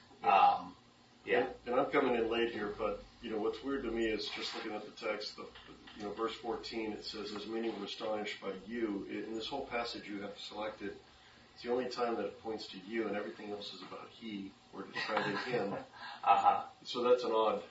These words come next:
Speaker 1: I don't know if you covered that last week.
Speaker 2: No, I
Speaker 1: Why
Speaker 2: haven't really. And th-, there's a lot, that's what I was saying at the beginning here, there's a lot of the switch. We're gonna look at some of this in the,
Speaker 1: Yeah.
Speaker 2: maybe we'll probably next week, when we look
Speaker 1: Previous
Speaker 2: at
Speaker 1: to
Speaker 2: the switching between, like,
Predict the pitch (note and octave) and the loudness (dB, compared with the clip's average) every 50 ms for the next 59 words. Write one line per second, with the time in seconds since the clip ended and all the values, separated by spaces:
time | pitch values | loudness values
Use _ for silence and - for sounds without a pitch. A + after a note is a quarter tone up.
0 | - - - - - - - A#2+ C3 C3+ C3 B2 G2+ - - A#2 - - B2 A#2+ | -16 -20 -20 -20 -8 0 4 6 8 10 10 10 10 8 6 2 2 4 4 4
1 | A2+ A2 G#2+ G#2+ G2 G2+ G#2 G2+ G2+ - - - A#2+ A#2 - - - D#3+ E3 F3 | 4 4 2 2 4 4 4 2 2 0 -4 -4 -4 -2 -2 -2 0 8 12 12
2 | E3 D#3+ D#3+ E3 E3 E3+ E3+ - D3 D3+ D3+ D3 C#3+ C#3 C#3+ C#3 C3 C3 C3 - | 12 12 12 12 12 12 12 12 12 12 12 12 12 10 8 10 10 12 10 10
3 | C3+ D3 D#3 D3+ D3 D3+ D#3 D#3 D3 D3+ - D#3+ D#3+ D#3 D#3+ D#3+ D3+ - D#3 C#3 | 10 8 6 8 12 12 12 12 12 12 12 12 12 12 12 12 12 10 8 6
4 | - - D3 C3+ C3 B2 B2 B2 C#3+ C#3+ C#3 C3 B2+ A#2+ B2 A#2+ - A#2 A#2+ B2 | 6 6 6 6 6 6 4 2 4 4 6 8 8 8 8 8 6 4 6 10
5 | C3 C3+ - - - - - - - - - - B2+ B2 - - - C3+ B2 A2+ | 12 12 12 12 12 12 10 8 2 -4 -6 -6 -4 -2 -2 -2 2 4 4 4
6 | G#2+ - A#2 A#2 A#2+ B2 A#2 A#2+ B2 C#3 C#3 - C3 - - - - C3+ C3+ C3+ | 4 4 2 2 4 4 4 2 2 0 4 6 6 6 6 8 6 6 6 6
7 | C3+ C3+ C3+ C3+ B2+ A#2+ A#2+ A2+ A2 G#2 - - - - - - - - G#2 G#2 | 4 4 2 2 2 -2 -4 -4 -6 -8 -12 -16 -20 -20 -20 -20 -20 -14 -2 2
8 | A#2+ A#2+ A#2 A#2 A2+ A2 A2 A2 A2+ A#2 A#2 A2+ A2+ A2+ A2+ - - A#2+ A#2+ A#2 | 2 2 2 2 -2 -8 -6 0 4 6 6 6 6 2 -4 -4 -2 -2 -2 -2
9 | A#2 - - A#2+ A#2 - C#3 B2+ B2 B2+ B2+ A#2+ A2 G#2+ - - - A#2+ A2+ A2 | -4 -4 -2 -2 0 2 2 2 2 4 4 4 4 4 2 -2 -4 -2 -2 0
10 | A2 A2 A2 - C3 C3 C3 C3 - - C#3+ D#3+ D#3+ D#3 - D#3+ - A#2+ A2+ B2 | 0 -2 -2 0 2 4 4 4 4 10 12 12 12 12 10 4 4 4 2 0
11 | B2 - - - C3+ C3 B2 A#2+ A#2 A#2 A2+ A2+ - - - - - - - - | -2 -2 -2 0 2 4 4 4 4 4 2 -2 -4 -6 -10 -16 -20 -20 -20 -20
12 | - - - - - - - - - - - - - - _ - - - - - | -20 -20 -20 -20 -20 -20 -20 -20 -20 -20 -20 -20 -20 -20 _ -20 -20 -20 -20 -20
13 | - - - - - - - - - - - - - - C3 - - - - | -20 -20 -20 -20 -20 -20 -20 -20 -20 -20 -20 -20 -14 4 8 10 10 10 10